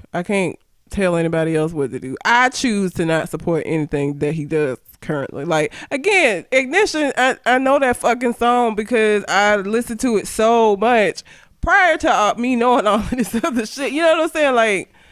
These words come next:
and so it, it's just kinda ingrained in my mental music Rolodex. But I, I don't support anything that he does now. Like, I wouldn't buy R. Kelly concert tickets, and if I won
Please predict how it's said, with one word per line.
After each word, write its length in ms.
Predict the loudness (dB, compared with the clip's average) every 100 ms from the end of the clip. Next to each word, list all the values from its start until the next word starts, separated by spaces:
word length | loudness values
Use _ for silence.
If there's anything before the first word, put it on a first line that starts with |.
| _ _ _
and 160 | 0 2
so 220 | 4 4
it, 140 | 4 2
it's 220 | -2 -2
just 260 | -4 -4 0
kinda 300 | 0 0 0
ingrained 560 | -2 0 2 2 2
in 100 | 2
my 160 | 2 2
mental 640 | 2 0 0 0 0 0
music 480 | 0 -2 -2 -2 -2
Rolodex. 680 | 0 0 0 -2 -4 -8 -16 -20 -20 -20 _ _
But 640 | -6 0 4 4 4 2 -4 _ _ _ _ _ _ _ _ 0
I, 260 | 2 2 2
I 140 | 2
don't 180 | 2 0
support 380 | -2 -2 0 0
anything 460 | 0 -2 -2 -4 -4
that 160 | -6
he 160 | -6 -6
does 960 | -2 0 0 0 -2 -4 -8 -14 -20 -6
now. 720 | -2 0 2 0 -2 -4 -6 -2
Like, 160 | 0
I 120 | 2
wouldn't 300 | 2 2 2
buy 300 | 2 4 2 2
R. 160 | 0 0
Kelly 480 | 0 0 0 -2
concert 480 | -2 -2 -2 -2 -4
tickets, 260 | -4 -4 -2
and 100 | -2
if 120 | 0
I 100 | 0
won 540 | 2 2 0 0 -4